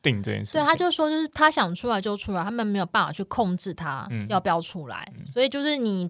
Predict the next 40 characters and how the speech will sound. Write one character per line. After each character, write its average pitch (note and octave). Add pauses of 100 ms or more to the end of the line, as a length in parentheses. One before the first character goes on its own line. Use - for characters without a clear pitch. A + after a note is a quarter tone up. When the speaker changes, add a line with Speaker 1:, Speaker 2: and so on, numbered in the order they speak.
Speaker 2:
多 A#3+
少 B3
还 F3
是 G3+
会 G3+
需 -
要 G3+
一 G3+
点 E3+
运 F#3+
气 F3+
啦。 D3 (760)
那 B3
屋 E4+
子 E4
旁 G3
边 G#3+
就 A#3
有 G3
个 F3+
小 D3+
树 E3+
林， D3+
然 G#3+
后 C4+
导 G3+
游 E3+
是 C4+
跟 D4+
我 C#4+
们 G3+
讲 D#3
说， G3
嗯， F3+
他 A#3+
之 -
前 G3+
可 G3
能 F3
会， A3